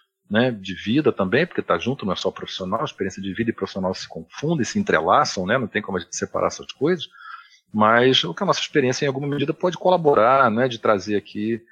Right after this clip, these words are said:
né, uma reflexão, de trazer uma palavra em relação,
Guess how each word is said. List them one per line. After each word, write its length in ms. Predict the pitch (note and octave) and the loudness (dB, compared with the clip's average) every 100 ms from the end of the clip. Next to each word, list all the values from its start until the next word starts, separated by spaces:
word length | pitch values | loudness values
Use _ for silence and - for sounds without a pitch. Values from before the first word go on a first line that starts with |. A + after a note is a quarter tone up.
| - _ - | -20 _ 0
né, 120 | A#2 | 2
uma 140 | A2+ | 2
reflexão, 880 | G#2 - G#2 - - G2+ A#2 B2+ A2+ | -2 -4 -6 -6 -4 -2 0 0 0
de 100 | G2 | 0
trazer 200 | G#2+ G#2 | -2 -2
uma 120 | G#2+ | -2
palavra 580 | - F2+ F2+ A2+ B2 A2+ | -4 -2 2 4 4 2
em 60 | G#2+ | -2
relação, 480 | G#2 G2 - G2+ | -4 -6 -6 -8